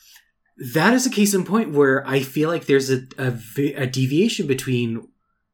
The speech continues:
Shadow and Zero from Mega Man X. Because I don't think Zero is a fancy boy,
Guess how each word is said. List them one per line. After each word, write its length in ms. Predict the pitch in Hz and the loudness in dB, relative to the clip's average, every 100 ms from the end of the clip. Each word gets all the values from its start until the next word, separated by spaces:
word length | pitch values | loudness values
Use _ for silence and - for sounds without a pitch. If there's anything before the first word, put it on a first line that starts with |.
| _ - | _ -8
Shadow 460 | - 143 143 143 | 0 4 4 4
and 120 | 127 | 2
Zero 680 | 110 117 151 123 110 104 98 | 0 -2 0 0 -2 -6 -10
from 640 | - - 123 107 104 98 - | -10 -4 -2 -2 -8 -12 -14
Mega 340 | 135 127 127 123 | -4 0 0 0
Man 260 | 113 104 | -4 -6
X. 600 | 127 120 80 - - - - - _ | -6 -6 -10 -14 -12 -12 -12 -20 _
Because 140 | - 143 | -4 2
I 80 | |
don't 180 | 170 220 | 2 2
think 200 | 220 160 | 0 -2
Zero 500 | - 120 151 156 107 | -4 -2 0 2 0
is 140 | 104 104 | -6 -10
a 60 | |
fancy 420 | - 98 92 92 | -10 -12 -10 -14
boy, 400 | 90 - 62 - | -14 -16 -16 -16